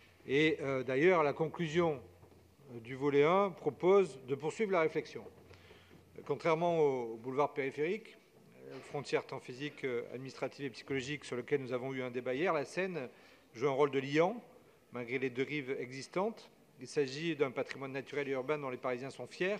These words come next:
et dont les visiteurs du monde entier sont admiratifs. Néanmoins, un grand nombre de défis se posent à nous.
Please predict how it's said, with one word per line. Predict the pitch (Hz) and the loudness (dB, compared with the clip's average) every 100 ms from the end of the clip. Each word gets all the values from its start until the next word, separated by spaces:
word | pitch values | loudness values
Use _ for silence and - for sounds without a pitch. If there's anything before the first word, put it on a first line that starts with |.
| - - - - - - - - | -6 -20 -20 -20 -20 -20 -20 -12
et | |
dont | 117 143 | -2 0
les | 143 | 0
visiteurs | 143 170 160 | 0 0 0
du | |
monde | 147 151 | 0 -2
entier | 139 127 170 | -2 -4 -4
sont | - | 0
admiratifs. | 143 143 139 - 202 220 160 | 0 2 0 0 -2 -6 -2
Néanmoins, | 147 143 160 196 214 - - - 135 | 0 2 2 4 2 -2 -18 -14 -8
un | |
grand | 127 156 | -2 0
nombre | 160 151 | 0 0
de | |
défis | 139 143 165 | 0 -2 -2
se | 147 | -6
posent | - 175 147 | 0 2 4
à | 143 | 2
nous. | 185 | 2